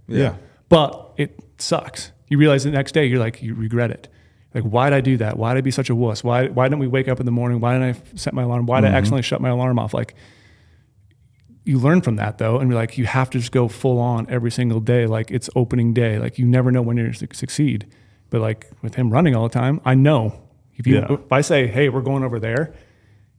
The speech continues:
Speaker 3: He's gonna be cool
Speaker 2: he's
Speaker 3: with
Speaker 2: gonna,
Speaker 3: it.
Speaker 2: he's gonna
Speaker 3: Yeah.
Speaker 2: say, he's gonna say yes right away. There's not gonna be any, like, doubt in his mind, because if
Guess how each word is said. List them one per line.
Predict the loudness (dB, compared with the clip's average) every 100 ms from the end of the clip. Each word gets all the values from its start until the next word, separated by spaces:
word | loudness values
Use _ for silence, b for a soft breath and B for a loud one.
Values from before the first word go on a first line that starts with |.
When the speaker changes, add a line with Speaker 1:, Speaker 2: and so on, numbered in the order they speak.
| _
Speaker 3:
He's | 0 4
gonna | 4
be | 4
cool | 6
Speaker 2:
he's | 6
Speaker 3:
with |
Speaker 2:
gonna, | 6
Speaker 3:
it. | 2
Speaker 2:
he's | 2
gonna | 2
Speaker 3:
Yeah. | 2
Speaker 2:
say, | 4
he's | 2
gonna | 2
say | 2
yes | 0 0
right | 0
away. | 0
There's | 2 2
not | 2
gonna | 0
be | 0
any, | 0 2
like, | 0 -2 B B B
doubt | -2 0 0
in |
his | -2
mind, | -4 -6
because | -4 -2
if | -4